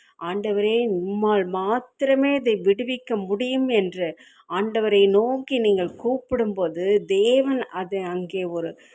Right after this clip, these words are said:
அற்புதத்தை செய்து அந்த சிக்கலை அவர் நேராக்கி விடுவார். அந்த சிக்கலில் இருந்து ஒரு விடுதலை கொடுப்பார்.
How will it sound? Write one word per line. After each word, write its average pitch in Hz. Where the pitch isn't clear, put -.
அற்புதத்தை 254
செய்து 208
அந்த 175
சிக்கலை 240
அவர் 170
நேராக்கி 240
விடுவார். 170
அந்த 196
சிக்கலில் 277
இருந்து 247
ஒரு 185
விடுதலை 254
கொடுப்பார். 180